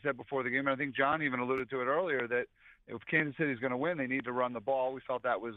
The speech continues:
something that they needed to do. And the other thing is we know that as much as Reed doesn't like to run the ball,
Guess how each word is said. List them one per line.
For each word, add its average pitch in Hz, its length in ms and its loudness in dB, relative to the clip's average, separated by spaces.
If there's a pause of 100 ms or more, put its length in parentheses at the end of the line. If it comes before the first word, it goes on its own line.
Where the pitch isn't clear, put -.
(160)
something 123 180 -4
that 110 100 -8
they 131 160 4
needed 123 300 0
to 113 80 -8
do. 135 360 0 (680)
And 156 140 2
the 170 80 4
other 180 160 0
thing 143 160 -4
is 131 120 -4
we 143 100 -4
know 160 340 4
that 135 160 0
as 123 80 -6
much 151 200 -2
as 143 80 -6
Reed 143 200 0
doesn't 131 420 0
like 135 240 2
to 127 80 -4
run 143 220 2
the 135 60 -2
ball, 120 340 2